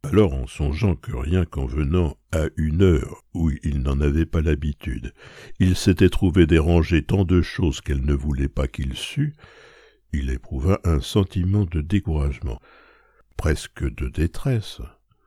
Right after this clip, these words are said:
Mais comme il aimait Odette, comme il avait l'habitude de tourner vers elle toutes ses pensées, la pitié qu'il eût pu s'inspirer à lui-même, ce fut pour elle qu'il la ressentit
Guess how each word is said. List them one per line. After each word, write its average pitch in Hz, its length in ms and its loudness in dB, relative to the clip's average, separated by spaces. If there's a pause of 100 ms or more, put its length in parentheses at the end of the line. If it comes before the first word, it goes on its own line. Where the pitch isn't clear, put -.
(800)
Mais 82 120 0
comme 71 300 2
il 65 160 -2
aimait 67 280 -2
Odette, 113 460 2 (220)
comme 71 200 2
il 67 160 -2
avait 69 220 0
l'habitude 73 520 -2
de 67 140 -4
tourner 76 360 0
vers 76 300 2
elle 78 160 2
toutes 76 220 -6
ses 87 160 -4
pensées, 147 640 -2 (800)
la 90 220 4
pitié 170 680 2
qu'il 73 360 -6
eût 67 100 -2
pu 85 280 0
s'inspirer 69 720 -2
à 69 60 2
lui-même, 113 600 0 (480)
ce - 240 -2
fut - 400 -8
pour 78 300 -2
elle 151 320 -2 (100)
qu'il 65 300 -4
la 64 80 0
ressentit 113 800 -4